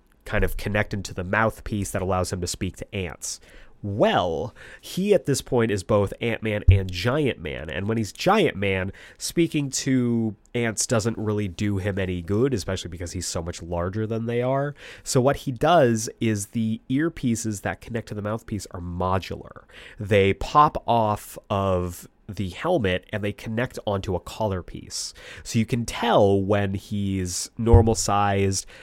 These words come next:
you can tell when he's speaking to ants, and you can tell when he's giant sized just because of the, of that artistic and visual cue.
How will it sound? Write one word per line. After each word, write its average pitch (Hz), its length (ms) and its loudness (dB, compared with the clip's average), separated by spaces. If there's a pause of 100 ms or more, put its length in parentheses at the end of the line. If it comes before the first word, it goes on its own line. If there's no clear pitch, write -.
(100)
you 101 100 -4
can 92 140 -4
tell 110 240 0
when 101 80 2
he's 98 420 0
speaking 107 340 -2
to 95 120 -6
ants, 95 240 0
and 98 80 0
you 92 60 -2
can 107 100 -4
tell 110 160 0
when 110 80 2
he's 101 160 -2
giant 120 460 0
sized 80 540 -6
just - 420 2
because 104 800 4 (400)
of 101 480 4
the, 95 520 0 (720)
of 120 360 4
that 104 420 4
artistic 104 720 0
and 90 100 -4
visual 87 580 -2
cue. - 520 -2